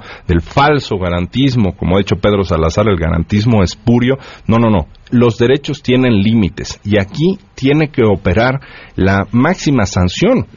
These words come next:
eh, posible, que es el retiro de la candidatura. Dudo que así ocurra, pero, eh, no pierdo la,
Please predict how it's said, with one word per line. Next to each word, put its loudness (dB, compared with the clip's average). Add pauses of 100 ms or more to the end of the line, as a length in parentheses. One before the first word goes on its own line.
eh, 0
posible, -2
que -4
es -2
el -2
retiro 2
de 2
la 0
candidatura. 0 (360)
Dudo 0
que -2
así -2
ocurra, 0 (140)
pero, 2
eh, -2
no 0
pierdo 0
la, 0